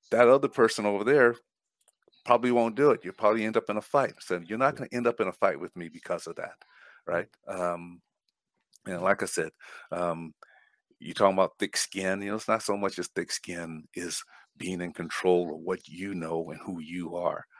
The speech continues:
Speaker 1: And I know who I am, and that's what it is. And just like with my boys, they know who they are, right? Uh, you can say whatever you want, whatever, but as long as you're not, uh, uh,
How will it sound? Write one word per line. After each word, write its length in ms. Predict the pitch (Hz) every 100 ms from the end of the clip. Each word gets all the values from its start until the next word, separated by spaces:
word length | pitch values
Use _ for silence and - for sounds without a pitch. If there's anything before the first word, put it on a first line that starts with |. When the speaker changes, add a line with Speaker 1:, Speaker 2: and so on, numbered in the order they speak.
| - -
Speaker 1:
And 120 | 90
I 80 | 95
know 200 | 95 95
who 160 | 90 85
I 180 | 78 78
am, 280 | 76 76 -
and 180 | - 80
that's 280 | 82 - 85
what 160 | 85
it 80 | 85
is. 180 | 87 87
And 140 | 85
just 200 | - -
like 160 | 85 -
with 120 | -
my 120 | 92 87
boys, 340 | 95 90 - - - -
they 140 | 117
know 220 | 127 120
who 160 | 110 110
they 180 | 101 95
are, 280 | 90 73 -
right? 220 | 90 92 - -
Uh, 120 | 92
you 200 | 90 107
can 100 | 110
say 200 | - 90
whatever 380 | 85 92 104 98
you 140 | 95
want, 340 | 87 98 107 -
whatever, 440 | 90 85 78 78
but 180 | 90 90
as 100 | 87
long 260 | 85 107 104
as 140 | -
you're 140 | 101 104
not, 320 | 98 92 -
uh, 180 | 90 85 - - - -
uh, 80 | -